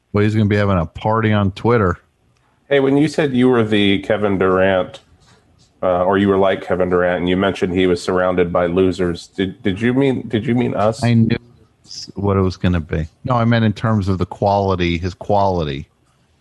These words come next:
Speaker 1: This guy's been surrounded by some of the greatest players.
Speaker 2: Okay, good. I was
Speaker 1: Surrounded by great players. Russell Westbrook, original James Harden,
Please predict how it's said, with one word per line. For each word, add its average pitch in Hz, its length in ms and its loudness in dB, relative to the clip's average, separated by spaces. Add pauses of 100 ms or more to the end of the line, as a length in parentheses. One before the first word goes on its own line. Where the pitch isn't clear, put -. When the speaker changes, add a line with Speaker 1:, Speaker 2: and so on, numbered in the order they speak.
(140)
Speaker 1:
This - 100 -20
guy's 165 160 0
been 151 140 0
surrounded 143 320 0
by 131 100 2
some 135 180 0
of 131 40 2
the 127 80 2
greatest 123 340 -2
players. 139 520 -6 (1160)
Speaker 2:
Okay, - 240 -10
good. 85 200 -6
I 85 100 0
was 98 100 2
Speaker 1:
Surrounded 143 180 2
by 139 160 0
great 147 200 -2
players. 98 260 -2
Russell 107 380 0
Westbrook, 101 720 -2 (1120)
original 107 540 0
James 104 400 -2
Harden, 104 480 -2